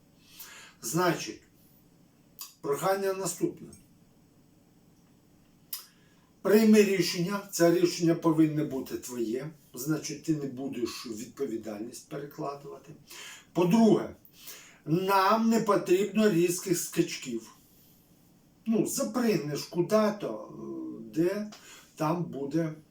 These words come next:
м, ну, скажімо так, некомфортно. По-третє, у мене вийшло, і у тебе вийде.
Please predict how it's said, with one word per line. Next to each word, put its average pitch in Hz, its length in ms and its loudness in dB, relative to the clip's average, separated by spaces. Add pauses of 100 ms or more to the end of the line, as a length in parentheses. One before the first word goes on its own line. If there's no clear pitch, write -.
(160)
м, 76 600 -14 (340)
ну, 214 300 -4
скажімо 117 400 -8
так, - 460 -18 (500)
некомфортно. 160 1040 -4 (1400)
По-третє, 180 640 0 (960)
у 175 120 4
мене 151 720 2 (140)
вийшло, 175 640 -2 (1200)
і 160 40 -2
у 151 220 -4
тебе - 300 -6 (140)
вийде. - 260 -8